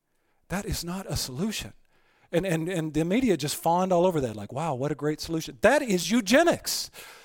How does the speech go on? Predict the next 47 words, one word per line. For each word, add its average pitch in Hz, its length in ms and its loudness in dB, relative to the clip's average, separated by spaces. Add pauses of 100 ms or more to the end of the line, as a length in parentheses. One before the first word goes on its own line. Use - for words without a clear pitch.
(340)
Why 220 160 8
do 349 80 6
we 349 60 8
celebrate 254 600 6
that? 110 260 -4
And 165 120 0
I 226 140 4
fear 262 640 4
in 185 200 2
our 233 220 6
country, 143 440 -2
too, 160 260 0
and 156 100 2
other 170 200 2
places, - 540 -8 (540)
that 196 160 2
the 175 80 2
same 254 560 2
thing 262 400 2
happening, 165 480 2
not 196 140 0
just 220 180 -4
at 233 80 0
the 190 60 -8
beginning 196 300 0
of 156 120 -2
life, 151 220 2
but 175 160 0
at 175 160 0
the 190 180 -2
end 196 240 2
of 156 120 -2
life. 127 400 -2 (480)
How 240 240 4
long 269 280 6
will 277 120 8
it 254 80 4
be 269 140 6
before 208 260 2
we 233 120 4
stop, - 500 2
start 233 260 4
adopting 226 460 2
similar 240 320 2
policies 156 500 2
in 156 80 -4
America 165 420 2